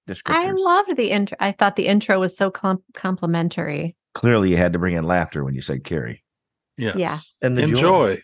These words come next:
Speaker 3: That's all she
Speaker 1: And
Speaker 3: is.
Speaker 1: joy. I love that.
Speaker 2: Mm-hmm. If you
Speaker 1: Great.
Speaker 2: didn't have us, you'd be a train wreck.
Speaker 3: Oh, come on.
Speaker 1: <laughs> You think so?
Speaker 2: You would be triple X. This book would be all triple
Speaker 3: Oh,
Speaker 2: X.
Speaker 3: stop.
Speaker 2: He'd, he'd be locked up in prison as a J sixer.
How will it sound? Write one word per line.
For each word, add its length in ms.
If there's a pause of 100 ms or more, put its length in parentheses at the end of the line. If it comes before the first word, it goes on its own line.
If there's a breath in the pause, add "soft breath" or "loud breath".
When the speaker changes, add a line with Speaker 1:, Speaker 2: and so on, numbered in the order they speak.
Speaker 3:
That's 180
all 140
she 140
Speaker 1:
And 80
Speaker 3:
is. 60
Speaker 1:
joy. 380 (240)
I 60
love 220
that. 260 (520)
Speaker 2:
Mm-hmm. 360 (920)
If 160
you 140
Speaker 1:
Great. 140
Speaker 2:
didn't 160
have 280
us, 240
you'd 160
be 120
a 60
train 600
wreck. 400 (100)
Speaker 3:
Oh, 180
come 380 (140)
on. 120
Speaker 1:
<laughs> 100
You 140
think 220
so? 80
Speaker 2:
You 80
would 160
be 180
triple 640
X. 380
This 160
book 260
would 160
be 140
all 300
triple 360
Speaker 3:
Oh, 80
Speaker 2:
X. 220
Speaker 3:
stop. 840
Speaker 2:
He'd, 260 (300)
he'd 180
be 200
locked 360
up 220
in 140
prison 460
as 220
a 60
J 280
sixer. 680